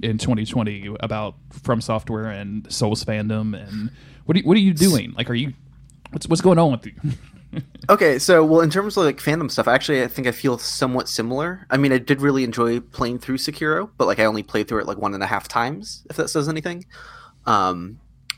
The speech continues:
Speaker 2: Dark Souls three, again, I only played through that game once, really.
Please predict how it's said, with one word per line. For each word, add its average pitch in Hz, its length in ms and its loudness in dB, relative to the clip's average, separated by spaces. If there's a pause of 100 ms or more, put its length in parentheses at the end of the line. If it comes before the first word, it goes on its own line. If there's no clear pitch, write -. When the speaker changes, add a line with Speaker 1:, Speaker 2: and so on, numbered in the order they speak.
Speaker 2:
Dark 147 220 6
Souls - 240 -6
three, 127 420 -4
again, 113 320 0
I 104 60 2
only 113 180 -2
played 110 200 -6
through 110 120 -2
that 95 120 0
game 104 200 -6
once, 104 580 -6
really. 175 380 -4